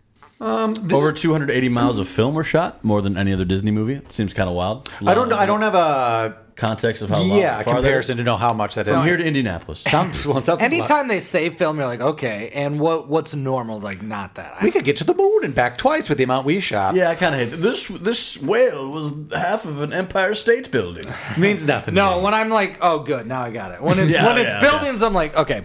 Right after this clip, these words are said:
Speaker 3: bigger.
Speaker 2: Seriously?
Speaker 3: Bigger than me."
Speaker 2: Got it, got it, got it, got it.
Speaker 1: Uh, so
Speaker 2: Got
Speaker 1: kind
Speaker 2: it.
Speaker 1: of similar to, uh,
Speaker 2: Got it.
Speaker 1: the actual hockey team. More than four thousand people auditioned for the role of a hockey member.
Speaker 3: Player.
Speaker 1: On, yeah, so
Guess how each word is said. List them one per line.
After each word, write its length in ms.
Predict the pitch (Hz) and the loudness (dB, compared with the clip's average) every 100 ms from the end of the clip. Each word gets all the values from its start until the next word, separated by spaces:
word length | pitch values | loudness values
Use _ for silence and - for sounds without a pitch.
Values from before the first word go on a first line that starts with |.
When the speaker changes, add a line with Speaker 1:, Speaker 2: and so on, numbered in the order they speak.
| - | 0
Speaker 3:
bigger. 300 | 147 92 87 - | 0 0 -12 -6
Speaker 2:
Seriously? 360 | - 123 160 | 2 2 4
Speaker 3:
Bigger 100 | 139 | 2
than 80 | 143 | 2
me." 60 | 113 | 0
Speaker 2:
Got 220 | 87 78 | -4 -4
it, 100 | - | -10
got 180 | - - | -10 -12
it, 100 | - | -14
got 180 | - - | -14 -14
it, 60 | - | -8
got 60 | |
it. 40 | - | 0
Speaker 1:
Uh, 220 | 139 143 | 2 2
so 160 | 147 147 | 0 0
Speaker 2:
Got 80 | |
Speaker 1:
kind 160 | 170 156 | 2 0
Speaker 2:
it. 20 | |
Speaker 1:
of 60 | 117 | 2
similar 320 | 143 123 120 | 0 2 -2
to, 600 | 117 160 240 139 107 110 | -2 -2 0 -2 -2 -2
uh, 40 | 143 | 0
Speaker 2:
Got 260 | 113 107 | 0 0
it. 60 | 104 | 0
Speaker 1:
the 100 | 120 | 0
actual 260 | 110 - 104 | 0 0 0
hockey 300 | 104 - 110 | 0 -4 -4
team. 240 | 127 127 160 | -4 -4 -2
More 260 | 131 143 | 2 2
than 160 | 165 139 | 2 -2
four 340 | - - 139 151 | -4 2 2 4
thousand 340 | 165 147 131 | 2 0 -2
people 220 | 135 117 | -2 0
auditioned 520 | 113 110 123 123 120 117 - | 0 0 0 0 -2 -6 -16
for 280 | - - 151 | -4 2 4
the 100 | 147 | 4
role 380 | 139 139 127 127 | 2 2 2 0
of 100 | 135 | 0
a 60 | 113 | 2
hockey 540 | 151 160 117 113 - - _ _ _ - | 2 0 -2 -4 -8 -18 _ _ _ -2
member. 340 | 127 110 120 | 0 2 0
Speaker 3:
Player. 40 | |
Speaker 1:
On, 160 | 120 120 | 0 0
yeah, 220 | 131 101 | 0 -2
so 300 | - 147 117 | 0 -2 -2